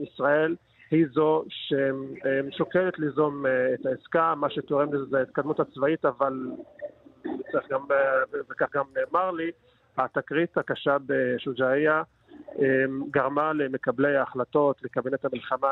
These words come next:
להבין שצריך להאיץ במאמצים, אה, האלה, עד כדי, אה, להציע יוזמה, אה,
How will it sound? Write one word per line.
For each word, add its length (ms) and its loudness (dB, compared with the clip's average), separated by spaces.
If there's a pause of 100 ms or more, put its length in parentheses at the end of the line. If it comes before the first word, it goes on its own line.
להבין 440 0
שצריך 500 -4
להאיץ 400 0 (180)
במאמצים, 680 -2
אה, 200 2
האלה, 360 2 (500)
עד 160 -2
כדי, 480 2
אה, 180 4
להציע 640 0 (100)
יוזמה, 560 -2 (600)
אה, 140 2